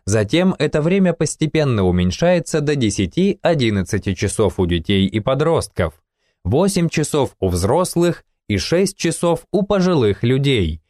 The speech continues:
Хотя на самом деле им необходимы для сна все те же восемь часов, как и тогда, когда они были моложе. Время, которое мы проводим в быстром сне,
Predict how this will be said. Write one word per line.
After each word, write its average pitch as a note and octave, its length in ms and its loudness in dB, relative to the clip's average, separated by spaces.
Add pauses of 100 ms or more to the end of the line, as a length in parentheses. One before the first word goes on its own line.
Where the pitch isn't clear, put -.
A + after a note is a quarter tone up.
(180)
Хотя F3 300 0
на F3 140 2
самом G2+ 420 0
деле E3 320 2
им F3+ 300 0
необходимы C#3+ 680 0
для G2 260 2
сна E3+ 280 0
все F2+ 260 -2
те F3+ 280 0
же D#3+ 180 2
восемь G2 380 0
часов, B2+ 540 -2
как G#2 200 0
и F#2 80 -2
тогда, G#2+ 480 0 (220)
когда C#3 320 0
они F3+ 200 2
были F#2+ 300 0
моложе. G2 680 0 (500)
Время, G#2+ 480 2
которое F#3 480 0
мы F3+ 160 2
проводим E3+ 560 0
в A2+ 80 -4
быстром A2 560 0
сне, D#3+ 440 -2